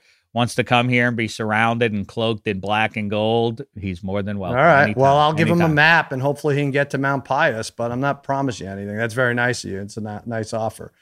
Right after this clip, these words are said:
Speaker 1: How
Speaker 2: Oh,
Speaker 1: dare
Speaker 2: Jack.
Speaker 1: you, sir? How dare you? I'm a, I'm a human being living down here. I'm down here with the people. I
Speaker 2: I
Speaker 1: don't wanna
Speaker 2: hate
Speaker 1: go there.
Speaker 2: this. I hate it.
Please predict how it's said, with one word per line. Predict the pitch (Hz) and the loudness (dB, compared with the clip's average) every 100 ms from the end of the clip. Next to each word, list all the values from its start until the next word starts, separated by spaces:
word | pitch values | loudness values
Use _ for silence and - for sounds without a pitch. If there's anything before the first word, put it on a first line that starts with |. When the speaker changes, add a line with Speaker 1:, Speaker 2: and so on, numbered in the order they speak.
| _ _ | _ _
Speaker 1:
How | - 160 156 | 0 6 6
Speaker 2:
Oh, | 117 | 6
Speaker 1:
dare | 110 147 156 139 | 2 4 6 4
Speaker 2:
Jack. | 101 | 0
Speaker 1:
you, | 87 | -8
sir? | - 87 | -14 -12
How | - 160 196 | -2 0 0
dare | 117 131 165 147 | 0 4 4 4
you? | 101 92 | -2 -6
I'm | 120 165 | -2 0
a, | 151 147 | -2 2
I'm | 185 | 2
a | 160 | 2
human | 143 156 135 107 | -2 -4 -4 -4
being | 147 160 104 | 0 0 0
living | 117 147 139 | -4 -2 0
down | 131 131 131 | 0 2 0
here. | 107 135 156 87 | -2 0 0 0
I'm | 98 156 | -4 -2
down | 127 117 113 | 0 -2 -2
here | 135 | -2
with | 117 101 | -2 -6
the | 92 | -2
people. | 147 175 - 80 | 2 2 0 -4
I | 98 | 0
Speaker 2:
I | |
Speaker 1:
don't | 127 | 2
wanna | 123 | 4
Speaker 2:
hate | 165 220 214 - | 6 6 6 0
Speaker 1:
go | 104 | -6
there. | |
Speaker 2:
this. | 110 127 - _ _ | -4 -8 -12 _ _
I | 135 131 | 2 4
hate | 160 202 165 | 6 6 4
it. | 98 | 0